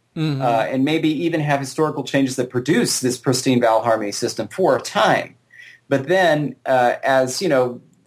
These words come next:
Speaker 2: sound, languages is gonna change no matter what, so there could be processes which, um, destroy the way certain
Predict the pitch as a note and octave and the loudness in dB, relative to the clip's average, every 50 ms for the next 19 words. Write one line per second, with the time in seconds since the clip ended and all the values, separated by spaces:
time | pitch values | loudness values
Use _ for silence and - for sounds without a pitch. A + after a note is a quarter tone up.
0 | - - - - - _ _ - - - - G3 F3+ F3+ D3+ G#2 A#2+ C3 A#2 C#3 | -20 -18 -18 -18 -18 _ _ -12 -10 -4 0 2 2 4 2 2 0 -2 -4 0
1 | D3+ E3 F#3 F3+ E3 D3+ D#3 C#3 C3 C3 D3+ C#3+ C3 B2 - - - E3+ D#3 C#3+ | 0 0 2 0 -2 -2 -4 -6 -4 0 0 0 0 0 -2 -2 -2 0 2 2
2 | C3 A#2+ A#2 - - C3 B2 B2+ B2 A#2 A2 G#2 G#2 - D#3 D3 B2 A#2 A#2 - | 2 2 0 -2 -2 0 0 2 2 2 0 -2 -2 0 0 2 2 2 0 -2
3 | _ _ _ _ _ _ _ _ _ - - - - C#3 C3 C3 B2+ C3 B2 B2+ | _ _ _ _ _ _ _ _ _ -14 -8 -2 0 2 2 2 0 -4 -2 0
4 | C3+ C3+ C3 - - - F#3+ F#3+ D#3+ D3+ D#3 C#3 C3+ - - C#3 C3+ C3+ C3 C3 | 0 0 0 -2 -2 0 0 0 2 2 0 0 0 0 0 2 2 2 0 -4
5 | B2 - C3+ B2 B2+ B2 B2 B2 A#2+ A#2+ - - - - - A#2 A2+ A2 G#2+ G#2 | -8 -8 -8 -8 -8 -2 0 0 0 0 -2 -10 -10 -4 0 2 2 4 2 2
6 | G#2 G2+ F#2+ F#2 - _ _ _ _ _ _ - A2+ A2 C3 C3 - - D3 D3 | 0 -2 -8 -12 -16 _ _ _ _ _ _ -14 -2 0 0 0 0 0 0 2
7 | D3+ D3+ C#3+ A#2+ A#2 A#2 A2+ A2 - B2+ A2+ - - A2+ | 2 2 2 2 2 0 0 0 0 0 0 0 -2 -8